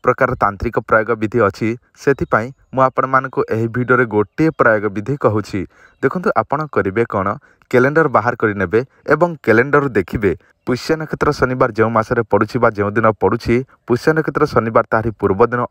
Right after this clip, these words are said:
ଅର୍ଥାତ୍ ଶୁକ୍ରବାର ଦିନ ସନ୍ଧ୍ୟା ସମୟରେ ଏହି ବ୍ରହ୍ମଦଣ୍ଡୀ ଗଛ ପାଖକୁ ଚାଲିଯିବେ। ଧୂପ, ଦୀପ, ନୈବେଦ୍ୟ ଏସବୁ ଅର୍ପଣ କରି ସେଇ ଗଛଟିକୁ ନିମନ୍ତ୍ରଣ କରିକି ଘରକୁ ଚାଲି ଆସିବେ, ଯାହାକି ଶୁକ୍ରବାର ଦିନ ସନ୍ଧ୍ୟା ସମୟରେ। ତାହାପରେ ପୁଷ୍ୟ ନକ୍ଷତ୍ର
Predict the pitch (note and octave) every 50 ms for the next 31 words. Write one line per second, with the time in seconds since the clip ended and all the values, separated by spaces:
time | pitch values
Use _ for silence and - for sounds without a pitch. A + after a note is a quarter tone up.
0 | - G2+ - - G#2+ A2+ - - - - - - - - - - - C#3 C#3+ C#3
1 | C#3+ C#3+ C3+ D3 D3 C#3+ C#3 - A2+ G2 F#2 A2 B2+ B2+ - - A2+ G#2 G2+ F#2
2 | F2 D#2+ - _ _ - - D#3 E3+ C3 G2+ A#2+ G#2 F#2+ G2+ G2+ G#2 A2 A#2 A2+
3 | A#2 B2+ A#2 A2 A2+ - - G#2+ - A2+ G#2+ B2 B2 A#2+ - A2 F#2 F#2+ G#2 G#2
4 | A2 G2 G#2 G#2+ - - _ _ _ _ - G#2+ G#2+ - - B2 A#2 A2 A2 -
5 | - A2+ A2 G2+ G2+ G2 A2+ G#2+ G#2 B2 A#2 - G2 - A2+ G#2+ A2 A#2 - -
6 | F#2+ - - A2+ A#2+ A2+ - A#2 G#2 A2+ A#2 - _ _ _ _ _ - - C#3+
7 | C#3+ C3 C3 B2 - C3 A#2+ A#2+ - A#2+ G2+ F#2 F#2 F#2+ G2 G#2+ - - C3+ C#3
8 | C#3 - B2 G#2 G2 - - B2 C3+ - _ - _ - - A2 G#2 G#2 - C#3
9 | C3 - A#2+ G#2+ G#2+ G#2 G2+ - - G2 F2 F2 D#2 - _ _ _ _ - A2
10 | G#2+ G#2 - D#3 G3 G3 - _ _ - - - A#2 - - A2+ A2 G#2 G2+ F#2+
11 | F#2+ G2+ A#2 D#3 F#3 F3+ - - G#2 G2 F#2+ G2+ A2 G#2 - - G#2 F#2 F#2 F2
12 | E2+ D#2+ D#2 - _ _ - B2+ B2+ D#3 D#3+ - - D#3+ C#3 - - A2+ A2 -
13 | - - C3 A#2 - - - -